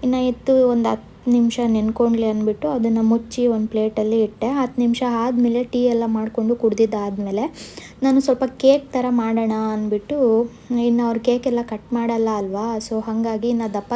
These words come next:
ದಪ್ಪ ಆದ್ರೆ ಚೆನ್ನಾಗಿರಲ್ಲ ಅಂದ್ಬಿಟ್ಟು ಸ್ವಲ್ಪ, ಆ, ಇಷ್ಟಿಷ್ಟು ದಪ್ಪ ಕಟ್ ಮಾಡ್ಕೊಂಡು ಒಂದ್ರ ಮೇಲೆ ಒಂದ್ ಇಡೋಣ ಅಂದ್ಬಿಟ್ಟು ಈ ಥರ ಮಾಡ್ಕೊಂಡಿದ್ದೀನಿ. ಈ ಥರ ಆಮೇಲೆ ಬೇಯಿಸಿದ್ಮೇಲೆ ಒಂದ್ರ ಮೇಲೆ ಒಂದ್ ಅರೇಂಜ್ ಮಾಡ್ಕೊಳ್ಳೋಣ ಅಂದ್ಬಿಟ್ಟು.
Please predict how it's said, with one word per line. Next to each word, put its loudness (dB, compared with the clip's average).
ದಪ್ಪ -4
ಆದ್ರೆ -2
ಚೆನ್ನಾಗಿರಲ್ಲ -2
ಅಂದ್ಬಿಟ್ಟು -4
ಸ್ವಲ್ಪ, 0
ಆ, -2
ಇಷ್ಟಿಷ್ಟು 0
ದಪ್ಪ -6
ಕಟ್ -6
ಮಾಡ್ಕೊಂಡು 0
ಒಂದ್ರ 4
ಮೇಲೆ 4
ಒಂದ್ 2
ಇಡೋಣ 0
ಅಂದ್ಬಿಟ್ಟು 0
ಈ 0
ಥರ 0
ಮಾಡ್ಕೊಂಡಿದ್ದೀನಿ. 0
ಈ 2
ಥರ -2
ಆಮೇಲೆ 0
ಬೇಯಿಸಿದ್ಮೇಲೆ 2
ಒಂದ್ರ -2
ಮೇಲೆ 0
ಒಂದ್ -2
ಅರೇಂಜ್ -2
ಮಾಡ್ಕೊಳ್ಳೋಣ -6
ಅಂದ್ಬಿಟ್ಟು. -6